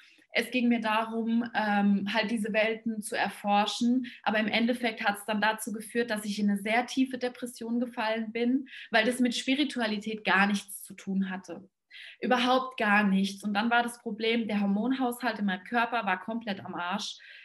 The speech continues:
Ich hatte Panikattacken, ich hatte Angststörungen. Ähm, ich hab eine Depression gehabt, weil meine Hormone nicht mehr funktioniert hatten und ich eine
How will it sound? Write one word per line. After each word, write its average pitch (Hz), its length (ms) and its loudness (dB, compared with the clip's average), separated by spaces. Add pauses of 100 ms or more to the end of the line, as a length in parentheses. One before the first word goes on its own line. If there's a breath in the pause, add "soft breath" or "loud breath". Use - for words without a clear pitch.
Ich 208 180 -4
hatte 208 540 0
Panikattacken, 240 880 2
ich 208 160 -6
hatte 202 260 -2
Angststörungen. 220 1160 0 (360 loud breath)
Ähm, 214 220 4
ich 220 160 -2
hab 220 140 0
eine 214 100 -2
Depression 220 600 0
gehabt, 233 340 -2
weil 208 140 4
meine 196 260 2
Hormone 233 460 6
nicht 254 200 2
mehr 220 140 -4
funktioniert 214 640 -6
hatten 196 240 -4
und 190 80 -6
ich 190 180 -8
eine 190 80 -10